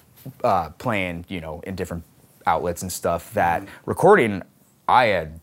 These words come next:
Speaker 1: just no experience with whatsoever. Until I, I was in college,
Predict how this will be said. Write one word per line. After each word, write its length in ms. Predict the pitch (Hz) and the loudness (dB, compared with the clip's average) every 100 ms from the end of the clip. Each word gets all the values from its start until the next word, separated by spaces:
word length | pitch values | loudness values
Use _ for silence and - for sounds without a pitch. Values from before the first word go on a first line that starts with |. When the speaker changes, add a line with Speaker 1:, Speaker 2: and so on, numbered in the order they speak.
| - | -6
Speaker 1:
just 340 | 92 - - | -6 -6 -8
no 440 | 98 101 101 98 | -2 2 4 4
experience 520 | 92 - - 85 76 76 | 0 -4 -6 -8 -8 -12
with 80 | |
whatsoever. 640 | 82 92 82 - 67 - - _ _ _ | -6 -2 -2 -4 -10 -14 -18 _ _ _
Until 300 | 120 120 135 | -2 2 6
I, 140 | 120 110 104 | 6 6 4
I 40 | 113 | 2
was 180 | 135 117 | 0 -2
in 200 | 107 95 | -4 -6
college, 640 | - 110 82 73 92 | -2 -2 -2 -6 -14